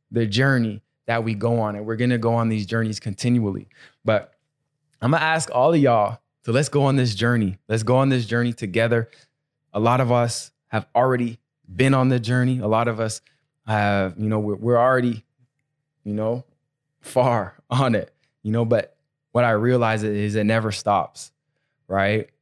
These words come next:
It never stops. And the beautiful thing is, like, as we're always ascending and always expanding and always remembering our greatness, we're just gonna repeat that process, repeat, repeat. And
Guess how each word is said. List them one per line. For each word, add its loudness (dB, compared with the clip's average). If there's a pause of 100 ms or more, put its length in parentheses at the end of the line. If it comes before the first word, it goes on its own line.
(100)
It -4
never 0
stops. -2
And -2 (320)
the -8
beautiful -2
thing -2
is, -4
like, -2
as -4
we're -6
always -4
ascending -4
and -8
always -4
expanding -6
and -8
always -4
remembering -2
our -4
greatness, -2 (600)
we're 0
just -2
gonna -4 (380)
repeat -6
that -4
process, -4
repeat, -6 (420)
repeat. 0 (380)
And 0